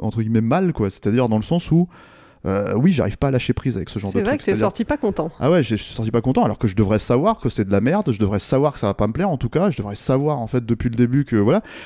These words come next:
Speaker 1: Mais, mais pour moi, c'est des films qui, qui drainent des, des budgets, mais complètement monstrueux.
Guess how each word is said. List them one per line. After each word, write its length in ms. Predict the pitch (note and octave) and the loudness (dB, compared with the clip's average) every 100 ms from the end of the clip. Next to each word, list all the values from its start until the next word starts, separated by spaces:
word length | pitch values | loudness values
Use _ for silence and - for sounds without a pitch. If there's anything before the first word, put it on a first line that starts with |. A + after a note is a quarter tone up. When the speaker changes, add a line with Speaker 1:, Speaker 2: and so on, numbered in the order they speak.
| - | -2
Speaker 1:
Mais, 180 | B2+ C#3+ - | 0 0 0
mais 140 | C#3 | 0
pour 120 | C#3+ | 2
moi, 100 | F#3 | 2
c'est 120 | A#3 | 2
des 100 | B2+ | 2
films 180 | B2+ G3+ | 4 2
qui, 260 | F#3 C#3 B2+ | 0 -4 -6
qui 160 | - | -6
drainent 420 | A2+ D3 E3+ C3+ - - - | -4 -2 0 -2 -4 -12 -20
des, 200 | A2 A2+ | -6 -4
des 160 | G2+ | -4
budgets, 360 | G2 B2 A#2 D3+ | -4 -4 0 -2
mais 80 | C3+ | -2
complètement 440 | - B2 B2 C3 | -4 -6 -4 -2
monstrueux. 720 | B2 B2+ C#3+ - - C#3 F#3+ | 0 0 -2 -2 -2 -2 -2